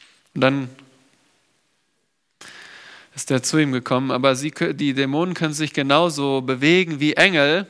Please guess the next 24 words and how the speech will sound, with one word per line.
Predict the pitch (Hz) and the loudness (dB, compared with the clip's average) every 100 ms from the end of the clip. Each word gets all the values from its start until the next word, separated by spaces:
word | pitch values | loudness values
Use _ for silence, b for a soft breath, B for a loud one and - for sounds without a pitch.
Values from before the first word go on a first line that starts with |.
| - | -16
Sie | - 139 | -8 -2
sind | 135 196 | 0 0
Engel, | - 139 147 165 208 - - | 2 2 2 0 -2 -10 -20
sie | - | -14
sind | 139 143 131 | -6 -4 2
Geistwesen, | 131 151 185 - 131 139 135 143 202 208 B B B B B B B - | 6 6 4 -4 -2 0 -2 -4 -6 -8 B B B B B B B 2
aber | 135 147 151 147 | 4 6 4 2
sie | 143 135 139 135 - b b b b b _ _ | 0 -4 -2 -4 -8 b b b b b _ _
sind | - 135 | -4 0
nicht | 147 147 - - - | 0 -2 -12 -20 -6
überall | 147 143 131 139 | 2 4 4 2
gleichzeitig. | 139 135 143 - 123 - - - | 2 0 0 -4 -6 -6 -14 -12
Sie | - 135 127 | -10 -8 -8
sind | 135 - - - b b b b b | -10 -10 -12 -18 b b b b b
räumlich | 127 135 139 139 - | 2 2 0 -6 -6
begrenzt, | 131 139 147 202 - - | -4 2 2 0 -10 -6
aber | 143 139 | -4 -4
können | 139 143 135 | -2 -6 -4
sich | 131 - | -8 -8
auf | 127 | -6
übernatürliche | - 156 151 139 - 139 135 131 | -2 0 0 -2 -4 -6 -4 0
Weise | 127 127 123 | 0 0 -6
bege-, | 131 131 - | -6 -6 -6
bewegen. | 185 127 135 147 220 | -6 -4 -2 -2 -4